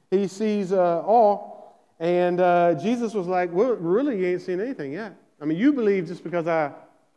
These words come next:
said that. Wait till you see what's gonna go down."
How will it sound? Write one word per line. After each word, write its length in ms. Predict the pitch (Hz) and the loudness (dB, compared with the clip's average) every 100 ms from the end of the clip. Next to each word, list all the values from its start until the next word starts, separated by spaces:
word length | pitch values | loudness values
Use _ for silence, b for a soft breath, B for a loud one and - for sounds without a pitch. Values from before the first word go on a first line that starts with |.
| - | -4
said 180 | 180 156 | -4 0
that. 480 | 202 160 - - _ _ _ _ 131 | 0 0 -4 -20 _ _ _ _ -4
Wait 180 | 165 | -2
till 140 | 170 165 | -2 -8
you 40 | |
see 360 | 151 156 143 135 _ _ _ | -8 -8 -8 -8 _ _ _
what's 180 | 131 135 | -12 -10
gonna 200 | - 123 | -10 -10
go 120 | 113 | -10
down." 240 | 113 104 | -10 -12